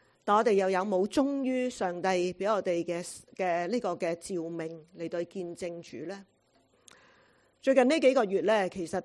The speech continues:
可能大家都留意，教會呢都有唔少嘅喪禮，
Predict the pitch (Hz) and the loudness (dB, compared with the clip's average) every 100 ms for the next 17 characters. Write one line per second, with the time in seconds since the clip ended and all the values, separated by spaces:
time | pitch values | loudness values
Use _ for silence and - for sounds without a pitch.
0 | _ - 190 226 180 185 220 233 233 240 | _ -6 0 0 0 0 0 0 0 0
1 | 175 151 165 180 175 180 - 196 175 180 | -2 -6 -6 -4 -4 -6 -10 -8 -4 -2
2 | 190 214 180 214 208 160 170 147 156 156 | 0 0 0 -2 0 -2 -6 -10 -10 -6
3 | 180 180 202 185 180 175 - 147 | -6 -8 -10 -14 -14 -16 -14 -14